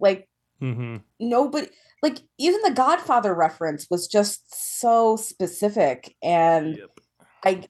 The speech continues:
Speaker 1: I get what, I get what the movie is trying to do and try to say, but, you know, in five to ten years, is this gonna be like thirty Rock, where it has an expiration date? Um,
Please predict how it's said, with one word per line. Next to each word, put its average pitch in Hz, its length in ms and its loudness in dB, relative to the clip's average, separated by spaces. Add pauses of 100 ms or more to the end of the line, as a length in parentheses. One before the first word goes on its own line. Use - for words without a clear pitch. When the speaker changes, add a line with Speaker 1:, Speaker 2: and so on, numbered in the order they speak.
(140)
Speaker 1:
I 214 120 4
get 247 340 0
what, 247 160 0 (420)
I 240 60 4
get 294 260 0
what 277 140 -2
the 277 40 2
movie 247 240 0
is 220 120 -4
trying 240 160 2
to 220 80 0
do 208 240 4
and 175 80 -2
try 190 180 2
to 175 60 -2
say, 165 580 0 (540)
but, 170 320 0 (1300)
you 214 120 -2
know, 190 200 2
in 190 200 -2
five 208 300 0
to 185 80 -14
ten 185 260 -2
years, 180 400 2
is 165 100 -8
this 170 140 -8
gonna 175 220 0
be 165 160 0
like 151 320 0 (260)
thirty 180 300 0
Rock, 131 400 2
where 156 180 -4
it - 80 -4
has 160 240 0
an 160 100 -4
expiration 135 640 -6
date? 65 280 -8 (520)
Um, 143 460 -4